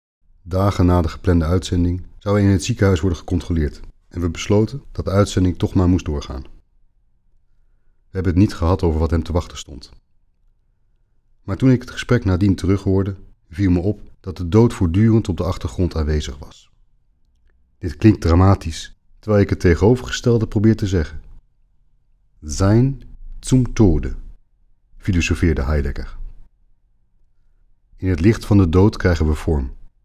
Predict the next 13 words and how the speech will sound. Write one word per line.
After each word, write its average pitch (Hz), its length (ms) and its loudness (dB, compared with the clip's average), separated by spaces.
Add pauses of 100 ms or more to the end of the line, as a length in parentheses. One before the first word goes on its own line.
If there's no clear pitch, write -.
(1160)
Maar 92 140 -8
als 107 200 2
die 95 120 2
dood 101 240 6
eerst 117 320 0
op - 140 -8
kousenvoeten 87 720 0 (160)
en 90 140 -6
dan 98 200 2
geschoeid - 520 0
de 92 60 -4
kamer 98 360 2
binnenkomt, 101 640 -2